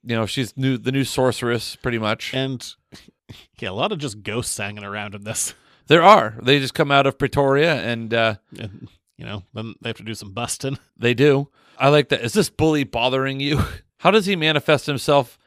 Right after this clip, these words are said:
Speaker 1: as a ghost, but yet then has a sword?
Speaker 2: Yeah. I was more confused how Adam jumped out of that Hulkbuster armor, like he was talking to Teela, and then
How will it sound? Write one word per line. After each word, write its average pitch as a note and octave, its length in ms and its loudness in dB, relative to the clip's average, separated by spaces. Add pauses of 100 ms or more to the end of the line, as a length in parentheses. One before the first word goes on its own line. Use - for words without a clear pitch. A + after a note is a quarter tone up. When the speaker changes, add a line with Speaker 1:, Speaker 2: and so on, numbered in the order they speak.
Speaker 1:
as A2+ 140 -6
a B2 60 -4
ghost, D3 400 2
but - 140 -2
yet C3 200 -2
then C3 120 -2
has A#2 200 -2
a G#2+ 60 -6
sword? F#2 480 -8 (220)
Speaker 2:
Yeah. A2+ 240 -10 (360)
I C3 80 -2
was D3+ 120 0
more B2 100 -4
confused A2+ 460 -8
how A#2 240 -4
Adam A#2 440 -6
jumped A#2+ 280 -8
out A#2 120 -6
of A2+ 60 -4
that A2 160 -10
Hulkbuster B2+ 500 -8
armor, A#2 300 -6
like A#2 220 -10
he C3 80 -8
was A#2 140 -8
talking B2+ 340 -6
to A#2 80 -6
Teela, B2 460 -6
and B2 140 -8
then B2+ 280 -4